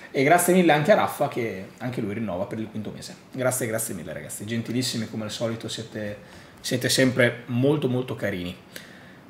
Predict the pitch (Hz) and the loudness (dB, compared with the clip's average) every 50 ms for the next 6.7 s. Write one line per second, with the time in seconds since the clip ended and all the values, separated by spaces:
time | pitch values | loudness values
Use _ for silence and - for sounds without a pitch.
0 | - - - 165 147 - 127 123 123 - - 135 135 135 - - - - - - | 0 2 2 4 4 4 4 4 4 2 2 2 2 2 0 -6 -8 -6 -6 -6
1 | - - - 135 123 123 127 135 - - 107 110 113 - - 123 120 110 107 104 | -6 -8 -6 -4 -2 0 0 0 0 0 -2 -4 -2 -2 -2 0 0 0 -2 -4
2 | 101 98 104 104 104 - - - - 113 104 101 104 107 107 107 107 104 104 98 | -6 -6 -8 -8 -8 -8 -8 -6 -4 -2 -2 -2 -2 -4 -4 -4 -4 -4 -6 -6
3 | 98 104 107 104 104 - - 113 104 104 101 101 101 101 - - 107 107 107 107 | -6 -6 -6 -6 -6 -8 -8 -10 -8 -8 -6 -8 -8 -8 -8 -10 -8 -8 -6 -6
4 | 107 107 - - 101 92 - - - - - - - - - - - - - 143 | -8 -8 -8 -8 -8 -8 -10 -16 -20 -20 -20 -20 -20 -20 -12 -10 -10 -8 -6 -6
5 | 123 120 - 123 - 135 120 131 127 123 123 110 101 101 104 117 101 101 - - | -6 -6 -6 -6 -6 -6 -6 -6 -6 -8 -8 -10 -10 -10 -10 -10 -12 -10 -10 -12
6 | 98 - - 104 95 95 95 104 98 98 101 104 95 | -12 -10 -10 -8 -8 -8 -10 -10 -12 -10 -10 -10 -12